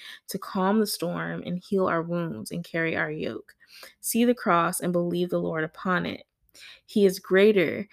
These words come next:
than the great Samaritan. He cares to the point of death. So take him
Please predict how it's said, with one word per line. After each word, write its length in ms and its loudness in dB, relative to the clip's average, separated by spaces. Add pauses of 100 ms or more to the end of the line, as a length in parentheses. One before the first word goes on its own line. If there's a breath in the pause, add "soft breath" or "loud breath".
(200 soft breath)
than 180 4
the 100 4
great 340 -2
Samaritan. 760 -2 (100)
He 120 -6
cares 640 0
to 100 -4
the 80 -2
point 300 -4
of 100 -8 (120)
death. 380 0 (360 loud breath)
So 220 -2
take 440 -2
him 420 -4